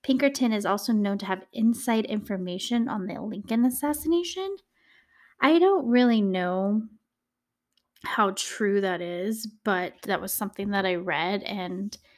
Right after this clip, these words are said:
Pinkerton is a well-known company, so I don't know. Anyway, <laughs> now Pinkerton, they were the first people to come up with the idea of a mugshot. So they are just a huge company and one of the main reasons that Jennifer chose to live here.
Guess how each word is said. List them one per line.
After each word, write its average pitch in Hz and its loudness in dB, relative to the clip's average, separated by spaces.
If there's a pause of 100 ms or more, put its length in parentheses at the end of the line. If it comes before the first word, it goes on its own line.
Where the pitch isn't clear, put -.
(440)
Pinkerton 233 4
is 190 -2
a 185 0
well-known 175 -2
company, 214 0
so 180 -2
I 185 0
don't 190 -2
know. 180 -4 (680)
Anyway, 214 0 (520)
<laughs> - 2
now 254 10
Pinkerton, 269 6
they 220 6
were 226 4
the 220 0
first 220 2
people 247 -6
to 226 -10
come 214 0
up 190 -2
with 208 -4
the 208 -4
idea 185 -2
of 190 -2
a 185 2
mugshot. 175 -2 (500)
So - 2 (580)
they 277 10
are 254 4
just 214 -2
a 185 -2
huge 233 0
company 208 -4
and 208 2
one 220 4
of 285 2
the 226 0
main 190 0
reasons 185 -2
that - -4
Jennifer 190 -6
chose - -8
to - -6
live 415 -6
here. - -10